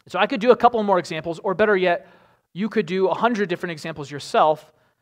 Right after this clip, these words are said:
with that sin or temptation I asked you to think about at the beginning, right? I kind of thought through some, and I just deleted them. Said, "You do this. Apply this, this process to what you thought about right at the beginning of the message." James says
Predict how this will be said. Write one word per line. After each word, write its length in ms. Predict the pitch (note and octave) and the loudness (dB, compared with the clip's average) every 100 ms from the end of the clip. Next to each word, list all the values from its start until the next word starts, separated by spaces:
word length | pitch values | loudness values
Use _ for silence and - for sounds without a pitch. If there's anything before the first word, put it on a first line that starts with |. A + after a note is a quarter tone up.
| _ | _
with 180 | F3 F3+ | -6 -2
that 160 | F3+ D#3+ | -2 -2
sin 240 | - G3 | -4 -4
or 60 | F#3 | -4
temptation 420 | F3 D#3+ F3 E3+ | -6 -8 -8 -8
I 80 | D#3+ | -8
asked 180 | E3 - | -8 -10
you 60 | |
to 80 | D#3 | -14
think 180 | D#3 D#3 | -12 -6
about 200 | D3 C#3+ | -4 -4
at 80 | C#3 | -6
the 60 | |
beginning, 460 | C3+ C3 A#2 A2 C3 _ _ _ - | -16 -16 -18 -20 -20 _ _ _ -8
right? 240 | C3+ F#3+ - _ _ _ _ _ _ _ | -6 -6 -8 _ _ _ _ _ _ _
I 40 | B2+ | -12
kind 120 | F3 | -10
of 80 | A2+ | -6
thought 260 | D#3+ E3+ | -6 -6
through 140 | D#3 C3+ | -8 -14
some, 240 | C#3 A#2 | -14 -14
and 80 | A2+ | -12
I 80 | C#3 | -14
just 160 | C#3 | -14
deleted 340 | C3+ B2 C#3 A#2 | -14 -12 -14 -16
them. 160 | G#2+ C3 | -20 -20
Said, 180 | - - _ | -20 -20 _
"You 160 | D#3 A3+ | -8 -6
do 140 | D3+ | -6
this. 220 | A#2+ A2+ - | -10 -12 -12
Apply 380 | - G3 A3 C4+ | -4 4 6 6
this, 380 | A#3 - - - | 4 2 -6 -14
this 160 | - F3 | -10 -10
process 600 | - A#3+ A3+ - C#3+ - | -2 2 2 2 -6 -6
to 120 | - | -8
what 200 | F#3 F3 | -6 -6
you 220 | E3+ F#3+ A3 | -6 -6 -2
thought 280 | A3+ G3+ | 4 4
about 380 | G3 B2+ B2+ C3 _ _ _ _ | 4 0 -2 -6 _ _ _ _
right 180 | D#3 E3+ | -2 -2
at 60 | F3 | -2
the 80 | |
beginning 300 | E3+ E3+ E3+ | -6 -6 -8
of 60 | D#3+ | -8
the 60 | C#3+ | -8
message." 520 | C#3+ - G#2 - - _ _ _ _ _ _ _ _ _ _ _ - | -8 -10 -16 -20 -20 _ _ _ _ _ _ _ _ _ _ _ -10
James 280 | D#3+ G#3 | -6 -4
says 200 | G#3 F3 | 0 -2